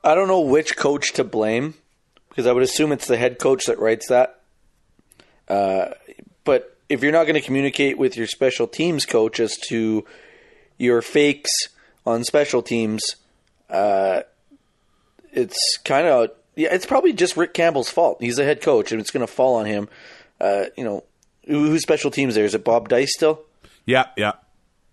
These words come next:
Speaker 1: Yeah, so, I mean, Dice dro-, they, Campbell knows they have this play. They know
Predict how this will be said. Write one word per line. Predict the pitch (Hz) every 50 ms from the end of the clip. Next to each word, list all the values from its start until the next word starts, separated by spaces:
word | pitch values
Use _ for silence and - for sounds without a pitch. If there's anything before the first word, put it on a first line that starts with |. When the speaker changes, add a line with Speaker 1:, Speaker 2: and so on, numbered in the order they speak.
| _ _ _ _ _ _ _ _ _
Speaker 1:
Yeah, | - 151 123 98 -
so, | - - 139 127 120 - - - -
I | 147
mean, | 143 139 131 107
Dice | 160 151 156 156 - -
dro-, | - 160 147 - - - - - _
they, | - 143 147 151 147 - - - _ _ _ _ _ - -
Campbell | - 170 180 170 175
knows | 165 165 170 170 165
they | 175 156
have | 160 160 151 139
this | 143 139 -
play. | - - - 160 135 117 110 113 - - _ _ _ _ _ _ _ _ _
They | - 117 117 117
know | 123 135 143 151 151 156 151 -